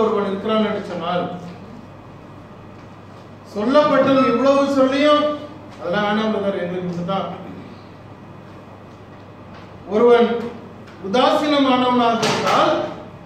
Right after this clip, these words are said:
அவன் உதாசீனப்படுத்தப்பட்டவனாக இருக்கட்டும். எவ்வளவு அந்த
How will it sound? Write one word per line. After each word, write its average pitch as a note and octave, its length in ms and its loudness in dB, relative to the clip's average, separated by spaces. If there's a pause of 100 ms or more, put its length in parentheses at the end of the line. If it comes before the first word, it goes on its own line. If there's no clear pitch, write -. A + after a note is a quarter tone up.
அவன் F3+ 280 -2
உதாசீனப்படுத்தப்பட்டவனாக G#3+ 1400 0 (100)
இருக்கட்டும். E3 480 -6 (1500)
எவ்வளவு F3 340 -4
அந்த C3+ 160 -6